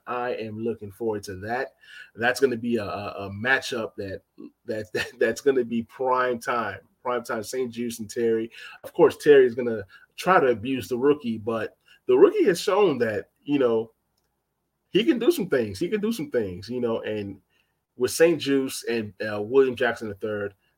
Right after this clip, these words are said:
that's definitely gonna, um, help to, uh, spruce things up for us. So, I, look, I'm loving that. I'm loving that aspect of the defense.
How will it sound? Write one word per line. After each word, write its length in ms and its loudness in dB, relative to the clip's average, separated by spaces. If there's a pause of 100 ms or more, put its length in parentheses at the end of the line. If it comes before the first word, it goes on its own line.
(100)
that's 300 0
definitely 640 0
gonna, 380 -4
um, 500 -8
help 280 2
to, 220 0
uh, 240 -6
spruce 400 -6
things 280 0
up 180 2
for 160 2
us. 280 -2 (340)
So, 120 -2
I, 300 2
look, 240 6
I'm 200 4
loving 360 4
that. 320 2
I'm 120 -6
loving 240 2
that 120 2
aspect 600 0
of 420 -2
the 80 -4
defense. 640 -2